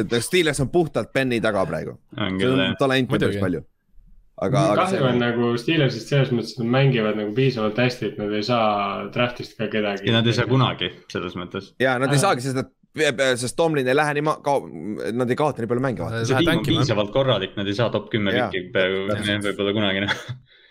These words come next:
Speaker 1: See, see on jah. Aga okei, siis enne kui me teeme oma need parimad mängijad, äh, avalikustame, siis, äh, käime kähku neljapäevase mänguga üle, sest muidu me ei saagi sellest rääkida.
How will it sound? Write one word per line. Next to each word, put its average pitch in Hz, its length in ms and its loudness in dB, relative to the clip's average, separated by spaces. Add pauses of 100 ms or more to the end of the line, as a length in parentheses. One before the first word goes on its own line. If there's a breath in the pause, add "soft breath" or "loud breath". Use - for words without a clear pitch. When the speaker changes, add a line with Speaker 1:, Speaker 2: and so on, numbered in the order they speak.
(260 soft breath)
Speaker 1:
See, 90 160 -8
see 90 160 -6
on 90 80 -4
jah. 92 160 -6 (360 loud breath)
Aga 175 200 0
okei, 214 180 0
siis 131 180 -6
enne 180 200 2
kui 151 80 0
me 147 80 0
teeme 147 200 2
oma 139 180 2
need 135 200 0
parimad 135 500 0
mängijad, 131 520 0 (240)
äh, 107 320 4
avalikustame, 117 640 -2
siis, 101 340 -8
äh, 107 300 2
käime 135 160 2
kähku 135 240 0
neljapäevase 120 400 0
mänguga 110 320 0
üle, 101 180 2
sest - 220 -12
muidu 98 160 -4
me 101 80 -4
ei 95 80 -4
saagi 92 240 -4
sellest 92 200 -8
rääkida. 90 360 -2